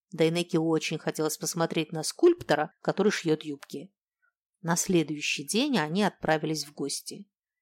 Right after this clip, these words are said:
В метро Дайнека купила цветы. С бутылкой идти не хотелось, а с пустыми руками она не привыкла. Выбрала букет, который можно было бы назвать мужским.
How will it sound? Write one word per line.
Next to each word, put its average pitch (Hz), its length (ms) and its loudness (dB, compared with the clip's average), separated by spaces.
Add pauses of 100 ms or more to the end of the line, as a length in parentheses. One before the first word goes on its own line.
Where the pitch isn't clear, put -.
(160)
В 170 100 -4
метро 269 340 6
Дайнека 185 400 2
купила 269 380 -2
цветы. 180 600 -4 (440)
С 180 100 -4
бутылкой 185 500 4
идти 175 200 -6
не 175 80 -4
хотелось, 311 500 0
а 202 40 2
с - 80 -4
пустыми 202 360 0
руками 208 380 0
она 185 140 -2
не 220 100 0
привыкла. 143 600 -8 (760)
Выбрала 330 340 8
букет, 180 420 2
который 294 340 2
можно 226 460 6
было 185 200 4
бы 165 100 0
назвать 165 420 0
мужским. 165 640 -4